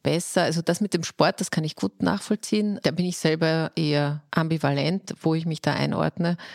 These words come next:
ob in den Regelmäßigkeiten oder in dem einmal ambitioniert sein und dann wieder Pause machen,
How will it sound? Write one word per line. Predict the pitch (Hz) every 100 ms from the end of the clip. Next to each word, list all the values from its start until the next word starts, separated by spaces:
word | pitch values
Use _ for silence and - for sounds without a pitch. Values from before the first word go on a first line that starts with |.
| - -
ob | 156 151
in | 156
den | 156 151
Regelmäßigkeiten | 143 156 160 151 - - 156 143 160
oder | 147 143 139
in | 143
dem | 151 143 139
einmal | - 143 139
ambitioniert | 147 147 - 160 156 -
sein | 156 147
und | 143 -
dann | 131 139
wieder | 147 143 - - - -
Pause | - 151 170
machen, | 160 - 185 175